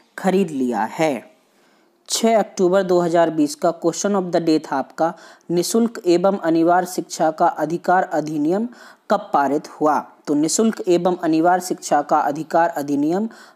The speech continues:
वर्ष दो हज़ार नौ में संसद से पारित हुआ था। इसके तहत अनुच्छेद इक्कीस का में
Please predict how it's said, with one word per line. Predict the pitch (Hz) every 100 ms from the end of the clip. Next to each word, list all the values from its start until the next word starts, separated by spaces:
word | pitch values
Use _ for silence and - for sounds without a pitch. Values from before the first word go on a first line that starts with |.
| -
वर्ष | 165 220 220
दो | 190 175
हज़ार | 170 165 165
नौ | 156 147
में | 160 180
संसद | 156 147 151
से | - -
पारित | 147 131 143 220 - - - -
हुआ | 156 127
था। | 113 - 135 - - - - -
इसके | 190 - 269
तहत | 254 202 214 214 -
अनुच्छेद | 170 190 190 - 240 175 -
इक्कीस | 185 185 - 247 -
का | - 165
में | 160 175